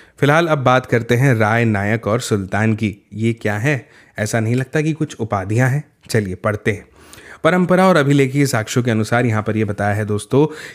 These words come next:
कि जो विजयनगर साम्राज्य है ना, इसकी स्थापना किसने की थी? मैंने आपको भी बताया था तेरह सौ छत्तीस में, यानी चौदहवीं शत-, शताब्दी की शुरुआत में कह लीजिए, हरिहर और बुक्का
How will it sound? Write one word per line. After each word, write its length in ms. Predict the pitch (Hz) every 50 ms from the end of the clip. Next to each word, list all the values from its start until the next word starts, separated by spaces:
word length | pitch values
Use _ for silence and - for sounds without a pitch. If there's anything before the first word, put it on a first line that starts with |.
| - -
कि 60 | 127
जो 140 | 117 120 110
विजयनगर 420 | 113 110 123 123 120 113 113 113
साम्राज्य 560 | 107 - 113 104 104 107 113 120 120 120 117
है 100 | 107 113
ना, 100 | 139 175
इसकी 280 | 160 127 - - - 117
स्थापना 360 | - - 113 110 117 123 127
किसने 280 | 120 120 117 - 139 127
की 100 | 131 120
थी? 100 | - 139
मैंने 200 | 127 123 127 123
आपको 200 | 120 - - 123
भी 60 | 127
बताया 320 | 120 117 120 120 120 120
था 240 | 117 123 123 135 - - - - 131 123 -
तेरह 260 | - 190 214 214 208 185
सौ 120 | 160 160
छत्तीस 420 | 135 - 127 120 - - 127 -
में, 80 | 135 127
यानी 180 | 123 120 120 117
चौदहवीं 360 | - 123 120 117 120 123 123
शत-, 400 | - 117 107 - 113 - - 113
शताब्दी 460 | - - 110 110 107 107 113 117 117
की 80 | 113 117
शुरुआत 420 | - - 107 110 110 107 113 -
में 100 | 117 113
कह 140 | - 104 101
लीजिए, 520 | 104 98 101 98 110 123 151 185 185 185 - - - _ _ _ -
हरिहर 340 | - 113 120 120 113 117 120
और 120 | 117 110 104
बुक्का 440 | 95 107 - - - 113 117 120